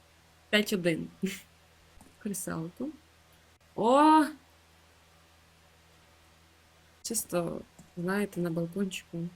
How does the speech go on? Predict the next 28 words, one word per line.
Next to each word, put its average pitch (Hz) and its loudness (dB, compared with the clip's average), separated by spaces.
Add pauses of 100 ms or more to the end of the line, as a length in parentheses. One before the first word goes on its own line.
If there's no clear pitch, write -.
зранку 185 -4 (140)
перед 170 -12
роботою. 180 -6
Ну, 170 -4
прекрасно, 180 -4
тут 175 -12
тільки 175 -10
кави 180 -2
не 170 -2
вистачає, 175 -10
кружечки. 175 -8 (1000)
Я 208 -4
думаю, 226 -2
це 202 -10
ключ - -8
від 190 -8
хатини. 170 -8 (760)
М. 214 -8 (720)
Я 220 -6
візьму 214 -6
це. 185 -14 (120)
Ну, 226 -10
та, 262 -10
але 226 -2
ж 220 -12
не 220 -4
буду. 190 -10 (480)
Цигаретку 202 -8